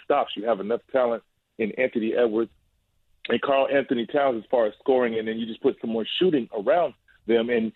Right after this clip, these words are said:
you know, you, you leave Rudy a-, around the basket. You know, that's one thing I've always admired. You know, you think of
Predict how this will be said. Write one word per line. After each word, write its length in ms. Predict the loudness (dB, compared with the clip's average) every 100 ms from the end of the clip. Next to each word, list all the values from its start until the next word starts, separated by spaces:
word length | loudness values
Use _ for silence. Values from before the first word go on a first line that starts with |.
| _ -2
you 100 | 2
know, 100 | 2
you, 200 | 0 0
you 120 | 2
leave 300 | 4 4 2
Rudy 380 | 4 4 2 -2 _ _
a-, 60 | -2
around 420 | 2 2 2 2
the 100 | 0
basket. 460 | 2 2 0 -6 -14
You 80 | -12
know, 200 | -10 -10
that's 160 | -10 -10
one 200 | -12 -4
thing 260 | -2 -2 -2
I've 200 | -2 0
always 280 | 0 0 -2
admired. 400 | 0 0 0 -4
You 60 | -10
know, 180 | -8 -6
you 100 | -4
think 180 | -2 -2
of 160 | -4